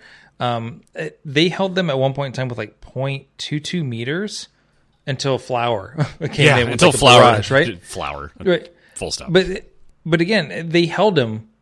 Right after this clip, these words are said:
Speaker 1: for, and it looked like they, they were going to win out with point two two meters left to go.
Speaker 2: Yep.
Speaker 1: And Flower's ult
Speaker 2: It fl-
Speaker 1: is, well, yeah.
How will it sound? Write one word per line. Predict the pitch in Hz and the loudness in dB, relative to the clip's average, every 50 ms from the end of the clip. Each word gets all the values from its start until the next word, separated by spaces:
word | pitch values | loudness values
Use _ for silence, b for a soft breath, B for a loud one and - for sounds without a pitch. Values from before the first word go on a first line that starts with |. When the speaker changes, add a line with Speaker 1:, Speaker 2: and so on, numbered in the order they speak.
| _ _ _ _ | _ _ _ _
Speaker 1:
for, | _ - - 156 - - | _ -10 -8 -8 -4 -4
and | 143 131 131 | -4 -4 -4
it | 123 120 | -4 -6
looked | 123 131 143 175 220 220 - | -4 0 4 4 4 4 2
like | 151 131 - | -2 -2 -2
they, | - 131 135 - 135 | -4 -8 -8 -6 -2
they | 131 135 | 0 0
were | 131 131 | 0 0
going | 120 127 135 123 120 113 | 0 -2 -2 -2 -2 -4
to | - 117 117 | -6 -6 -6
win | 110 117 127 131 135 | -4 -2 0 0 0
out | 131 117 | -2 -2
with | 110 117 - - _ | -4 -6 -8 -10 _
point | - - 170 180 214 226 214 226 - - | -6 0 2 2 2 2 0 -4 -8 -10
two | - - - 214 214 | -8 -4 -2 -2 -2
two | 208 - - 214 208 190 | -2 -2 -2 0 0 2
meters | 175 170 170 175 165 165 160 160 143 - - _ - | 2 2 2 2 2 2 0 0 -2 -6 -12 _ -12
left | 117 117 120 120 123 123 123 127 - - - _ | -8 -4 -2 0 2 2 2 2 -2 -6 -12 _
to | - 131 123 | -4 -4 -4
go. | 110 110 123 117 113 104 95 92 87 - - | -2 -2 0 0 0 -2 -4 -8 -12 -16 -16
Speaker 2:
Yep. | - 76 76 - 78 92 - - - - _ | -16 -16 -12 -10 -10 -10 -10 -12 -18 -16 _
Speaker 1:
And | - 127 120 117 110 107 107 - _ _ _ _ _ _ _ _ _ _ _ _ _ _ _ _ _ | -8 -6 -6 -6 -8 -10 -12 -14 _ _ _ _ _ _ _ _ _ _ _ _ _ _ _ _ _
Flower's | - - 117 107 101 107 107 | -8 -6 -6 -4 -4 -4 -6
ult | 95 85 85 - _ _ _ | -8 -10 -12 -18 _ _ _
Speaker 2:
It | 98 87 - | -12 -12 -10
fl- | - 120 | -10 -12
Speaker 1:
is, | 107 101 95 92 - - - | -12 -10 -12 -16 -18 -14 -12
well, | 131 113 - - _ _ _ _ _ | -12 -12 -12 -14 _ _ _ _ _
yeah. | 135 117 95 | -14 -14 -14